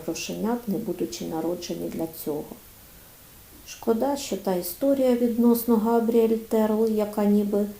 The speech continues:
придбала індійський острів, виявилася брехнею. Тоні Марстон був би ладен опинитися на острові серед почту, що оточує кінозірок.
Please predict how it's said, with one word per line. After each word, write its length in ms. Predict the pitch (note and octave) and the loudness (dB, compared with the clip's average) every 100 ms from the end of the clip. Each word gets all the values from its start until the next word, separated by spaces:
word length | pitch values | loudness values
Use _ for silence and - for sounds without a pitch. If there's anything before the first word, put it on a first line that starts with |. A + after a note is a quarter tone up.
| - - - | -18 -20 -2
придбала 580 | G3 G3 G3 G#3 G3+ G3 | 0 0 2 6 6 6
індійський 760 | G3 G3 G#3 G3+ - G#3 G3+ | 2 2 0 -2 -2 0 2
острів, 460 | G3 F#3+ - F3+ F#3 - - - - | 0 -2 -8 -10 -10 -16 -20 -20 -6
виявилася 800 | F#3+ G3 A3 A3 G#3+ G3+ G3+ G3 F#3 | 0 2 2 0 0 -2 -4 -8 -10
брехнею. 460 | F#3 - - G3+ G3 G3 - - - - - - - | -12 -12 -10 -10 -12 -18 -20 -20 -20 -20 -20 -16 -2
Тоні 280 | C#4+ C#4 | 2 4
Марстон 560 | C4 C4 C4 B3 - A#3+ | 4 4 4 2 2 2
був 240 | A3 A#3 | 4 4
би 180 | A3+ A3 | 4 2
ладен 540 | G#3 F#3+ G3+ G3+ G3+ G3 | 4 4 2 2 0 0
опинитися 800 | F#3+ F#3+ F#3 F#3+ F#3+ F#3+ - F3+ | 0 0 0 0 -2 -6 -4 -2
на 200 | F3 E3 | 0 0
острові 640 | F#3+ B3 A#3+ - G#3+ G#3+ | 0 -2 -4 -4 -2 -2
серед 320 | G#3 F3 E3 D#3+ - | -4 -4 -4 -6 -6
почту, 540 | D#3 D#3 D#3 - - - - - - - | -4 -4 -6 -14 -16 -18 -20 -20 -20 -16
що 180 | - D#3+ | -6 -4
оточує 560 | D#3 E3 G3 - F#3+ | -2 -4 -4 -4 -4
кінозірок. 840 | F#3 F3 E3 D#3+ F3 D#3+ E3 - | -4 -8 -6 -8 -6 -8 -8 -14